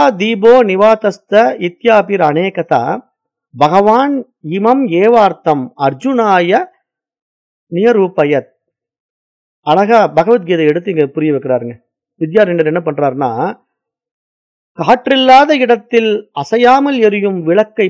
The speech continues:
போல" என்று ஒரு ஸ்லோகம் தொடங்குதுப்பா பகவத்கீதையில. அதை வந்து பகவான் ஸ்ரீகிருஷ்ணன் வந்து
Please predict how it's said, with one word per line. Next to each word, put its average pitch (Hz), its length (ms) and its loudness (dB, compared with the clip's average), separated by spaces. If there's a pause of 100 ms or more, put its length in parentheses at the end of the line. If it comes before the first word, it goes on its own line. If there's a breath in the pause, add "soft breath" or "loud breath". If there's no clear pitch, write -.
(100)
போல" 202 300 2 (500)
என்று 180 340 0
ஒரு 175 220 2 (140)
ஸ்லோகம் 190 420 -2
தொடங்குதுப்பா 147 600 -2 (140)
பகவத்கீதையில. 135 960 -4 (880)
அதை 214 280 0
வந்து 254 320 2
பகவான் 233 400 2 (100)
ஸ்ரீகிருஷ்ணன் 226 500 -2
வந்து 208 320 0